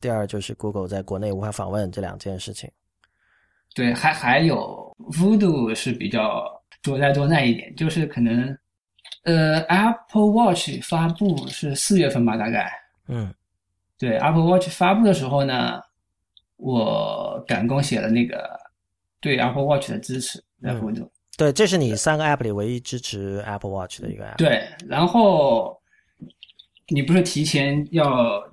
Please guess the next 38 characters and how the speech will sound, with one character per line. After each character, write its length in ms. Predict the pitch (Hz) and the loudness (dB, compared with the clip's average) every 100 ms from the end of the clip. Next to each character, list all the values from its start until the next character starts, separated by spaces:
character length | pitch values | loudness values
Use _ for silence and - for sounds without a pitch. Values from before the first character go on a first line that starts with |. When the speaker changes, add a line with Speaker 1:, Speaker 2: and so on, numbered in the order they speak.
| _ | _
Speaker 2:
交 180 | 165 151 | 0 4
上 160 | 160 143 | 4 2
去 100 | 139 | -2
审 160 | 110 95 | -4 -4
核 180 | 95 | -4
吗？ 180 | 98 104 - - | -2 -2 -6 -12
Speaker 1:
对。 260 | - 104 90 - | -6 -4 -6 -2
Speaker 2:
然 120 | 139 | 2
后 120 | 175 | 4
当 200 | 175 196 | 4 4
时 80 | 156 | 4
就 140 | 185 | 2
被 100 | 175 | 4
选 280 | 175 117 98 | 2 0 0
中 160 | 160 135 | 2 4
了 60 | |
要 100 | 143 | 2
feature。 400 | 139 165 165 135 - _ _ _ - | 2 0 0 -4 -8 _ _ _ -10
Speaker 1:
OK。 360 | 117 107 98 - _ _ - | -6 -6 -8 -12 _ _ 0
Speaker 2:
但 120 | 175 | 2
它 100 | 170 | 4
是， 80 | 160 | 2
它 140 | 170 | 2
是 80 | 170 | 2
在 120 | 180 156 | 2 2
那 120 | 151 | 0
个 120 | 131 | 0
Watch 300 | 151 139 - 120 165 - | 2 0 0 -2 -4 -4
发 180 | 151 | 0
布 100 | 147 | 2
之 80 | 160 | 2
前， 140 | 123 117 | 2 0
它 80 | |
会 100 | 127 127 | 0 0
告 200 | 143 120 | 0 0
诉 100 | 110 | -2
你。 160 | - - _ _ - | -6 -10 _ _ -8
Speaker 1:
嗯。 200 | 117 | -8